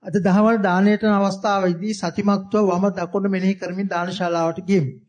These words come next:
මේසෙමත් තිබෙන දාන භාජන දුටු විට දකිනවා, දක්නෑ යනුවෙන් මෙනෙහි කෙලෙමි. බත්වල සහ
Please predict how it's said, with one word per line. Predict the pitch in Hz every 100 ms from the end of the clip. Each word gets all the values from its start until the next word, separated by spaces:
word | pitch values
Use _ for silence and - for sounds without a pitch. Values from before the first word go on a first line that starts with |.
| _ _ 180
මේසෙමත් | 190 190 226 220 208
තිබෙන | 220 220 220
දාන | 175 175 196 214 220
භාජන | - 170 190 202 185
දුටු | 156 202
විට | 196 202 247 - _
දකිනවා, | - 175 175 202 208
දක්නෑ | 208 170 185 208 208
යනුවෙන් | 190 196
මෙනෙහි | 196 180 185
කෙලෙමි. | 185 208 156 123 - _ _ _
බත්වල | 160 175 175 220
සහ | 214